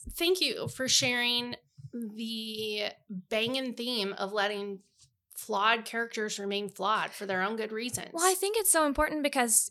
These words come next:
Speaker 2: you know, like, everybody could be evil.
Speaker 1: Right.
Speaker 2: So if you can see, like, "Oh, this guy's kinda likable. Oh, wait, that's in me too."
Speaker 1: Right.
Speaker 2: It becomes like, "I have to make the right choices to be a good person."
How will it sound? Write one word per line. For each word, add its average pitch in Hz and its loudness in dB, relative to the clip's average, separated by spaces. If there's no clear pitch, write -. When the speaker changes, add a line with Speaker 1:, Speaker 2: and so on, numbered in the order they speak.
Speaker 2:
you 294 4
know, 285 10
like, 254 6
everybody 311 6
could 214 -4
be 208 -8
evil. 208 -4
Speaker 1:
Right. 202 -2
Speaker 2:
So 285 10
if 277 6
you 302 4
can 302 2
see, 254 4
like, 226 4
"Oh, 349 8
this 370 4
guy's 359 4
kinda 269 4
likable. 214 2
Oh, 302 8
wait, 285 6
that's 320 6
in 262 2
me 247 4
too." 196 0
Speaker 1:
Right. 196 0
Speaker 2:
It 233 8
becomes 262 6
like, 233 4
"I 277 2
have 285 2
to 269 0
make 240 4
the 226 -4
right 202 0
choices 196 2
to 202 0
be 190 0
a 180 -2
good 180 -2
person." 190 -2